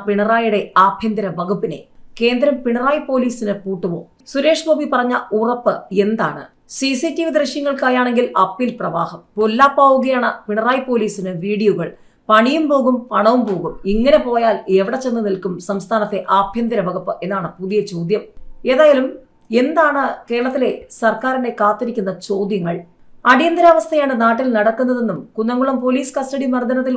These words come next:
ഉറപ്പായി നടപടി ഉണ്ടാകുമെന്ന് കേന്ദ്രമന്ത്രി സുരേഷ് ഗോപി വ്യക്തമാക്കിയതോടെ കേന്ദ്രം ഈ വിഷയത്തിൽ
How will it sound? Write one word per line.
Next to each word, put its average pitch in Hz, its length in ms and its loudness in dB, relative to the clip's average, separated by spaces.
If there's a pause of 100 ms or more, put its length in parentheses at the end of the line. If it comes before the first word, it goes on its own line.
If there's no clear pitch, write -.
(120)
ഉറപ്പായി 262 500 2
നടപടി 247 360 -4
ഉണ്ടാകുമെന്ന് 233 440 -2 (480)
കേന്ദ്രമന്ത്രി 277 540 0
സുരേഷ് 269 320 -4
ഗോപി 262 240 2
വ്യക്തമാക്കിയതോടെ 233 680 -2 (120)
കേന്ദ്രം 269 340 2 (100)
ഈ 254 120 0
വിഷയത്തിൽ 247 320 -4